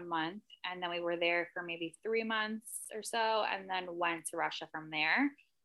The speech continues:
And in the beginning, it was honestly extremely <laughs> difficult. Like, that was one of the hardest times maybe ever.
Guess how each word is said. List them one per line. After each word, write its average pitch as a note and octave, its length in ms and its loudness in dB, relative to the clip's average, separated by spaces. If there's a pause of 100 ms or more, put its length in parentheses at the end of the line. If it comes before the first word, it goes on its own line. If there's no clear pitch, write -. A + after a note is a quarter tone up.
(300)
And F3+ 640 6 (100)
in G3+ 160 0
the A3 100 6
beginning, F3 720 2 (100)
it E3+ 200 2 (100)
was E3 640 6 (920)
honestly E3+ 340 -2
extremely D#3+ 460 -2
<laughs> - 20 -10
difficult. - 540 0 (400)
Like, F#3+ 200 6
that F3 200 12
was F#3+ 180 6
one E3+ 380 0
of E3+ 200 0
the E3 380 4 (200)
hardest - 400 -4
times - 480 -2 (960)
maybe C#3 240 2
ever. - 340 -2